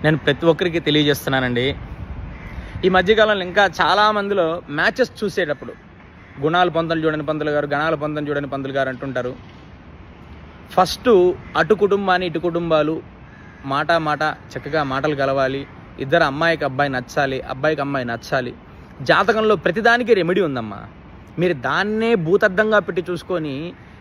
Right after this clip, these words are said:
ఎంతోమంది couples మంచి మంచి సంబంధాలను miss చేసుకుంటున్నారు. ఏమన్నా అంటే వీళ్ళ దగ్గర ఉన్న ఏకైక మాట జాతకాలు కలవలేదంట, జాతకాలు కలవలేదంట.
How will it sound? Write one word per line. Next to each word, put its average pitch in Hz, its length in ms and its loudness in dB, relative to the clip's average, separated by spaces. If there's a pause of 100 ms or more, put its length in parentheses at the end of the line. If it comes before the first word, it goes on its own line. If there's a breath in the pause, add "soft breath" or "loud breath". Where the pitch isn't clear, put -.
ఎంతోమంది 220 580 2
couples 185 380 0
మంచి 180 280 -4
మంచి 202 220 -2
సంబంధాలను 180 540 -2
miss 160 240 -2
చేసుకుంటున్నారు. 147 680 -6 (440)
ఏమన్నా 226 280 4
అంటే 220 300 2
వీళ్ళ 185 180 2
దగ్గర 190 200 2
ఉన్న 214 100 2
ఏకైక 202 500 2
మాట 190 240 0
జాతకాలు 214 420 0
కలవలేదంట, 196 480 -2 (960)
జాతకాలు 202 380 2
కలవలేదంట. 175 480 0